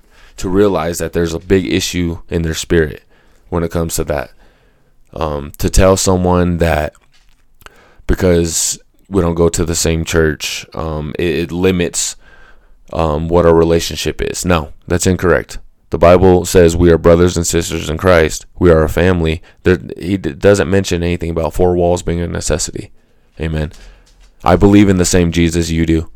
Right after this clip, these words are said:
And we grew a relationship for five years, and you wanna say that the four walls is what's more important than the relationship.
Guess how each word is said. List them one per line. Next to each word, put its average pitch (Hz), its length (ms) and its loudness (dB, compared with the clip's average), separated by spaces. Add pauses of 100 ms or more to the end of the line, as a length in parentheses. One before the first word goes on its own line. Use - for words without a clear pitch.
(1300)
And 80 480 -2
we 92 160 2
grew 95 180 6
a 90 60 6
relationship 85 680 2
for 80 200 -4 (300)
five 87 400 2
years, 80 420 -2
and 80 160 -6
you 82 100 0
wanna 80 220 0
say 80 380 0
that 76 320 -4
the - 80 -8
four 82 260 2
walls 82 560 2 (140)
is 85 200 -2
what's 80 240 -2
more 82 200 0
important - 540 0
than 78 120 -8
the 85 80 -4
relationship. 82 800 -2